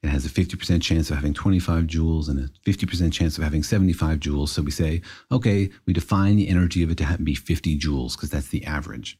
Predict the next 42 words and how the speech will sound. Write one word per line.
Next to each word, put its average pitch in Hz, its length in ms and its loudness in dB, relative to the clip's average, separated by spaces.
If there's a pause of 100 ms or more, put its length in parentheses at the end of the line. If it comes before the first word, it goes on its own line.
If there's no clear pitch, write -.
Now 95 80 4
you 107 180 6
go 98 80 4
and 90 120 6
you 80 80 4
measure 92 360 4
it, 82 200 -2 (260)
and 82 120 2
you 82 60 4
measure 85 280 4
it 90 80 2
to - 80 0
have 95 180 2
seventy-five 110 540 0
joules, 62 320 -4
for 58 100 -10
example. - 480 -12
Then 90 180 4
according 107 420 4
to - 60 0
our 107 140 4
definition 107 460 4
of 107 60 4
energy, 120 300 4
it's 85 120 0
gone 95 180 2
from 92 200 2
having 80 460 2 (140)
fifty 117 560 -2
joules 76 460 -2
to 87 100 -4
having 82 300 2
seventy-five 110 580 0
joules. - 460 -12 (580)
And 73 180 0
so 73 120 -2
where 80 160 2
did 87 80 2
that 92 180 2
energy 92 320 4
come 143 300 2
from? - 260 -8